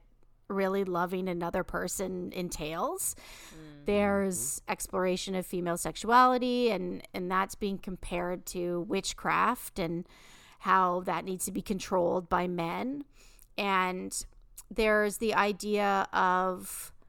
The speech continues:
Speaker 1: a woman being sexual and using her sexuality as being a very dangerous thing.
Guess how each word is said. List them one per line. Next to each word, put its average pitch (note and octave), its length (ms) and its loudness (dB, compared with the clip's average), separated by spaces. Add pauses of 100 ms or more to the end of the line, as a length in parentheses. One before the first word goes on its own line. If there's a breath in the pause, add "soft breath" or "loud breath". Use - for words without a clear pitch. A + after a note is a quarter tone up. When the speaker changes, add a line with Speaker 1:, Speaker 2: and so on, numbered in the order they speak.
(260 soft breath)
Speaker 1:
a G#3+ 80 6
woman G#3 600 2 (520)
being G3 280 -2
sexual G3 500 0
and F#3 140 -2
using F#3+ 260 -4
her F#3 100 -4
sexuality F3 680 -4
as E3+ 100 -4
being F3 240 -6
a F3+ 60 -6
very F3 400 -4
dangerous - 800 -8
thing. - 320 2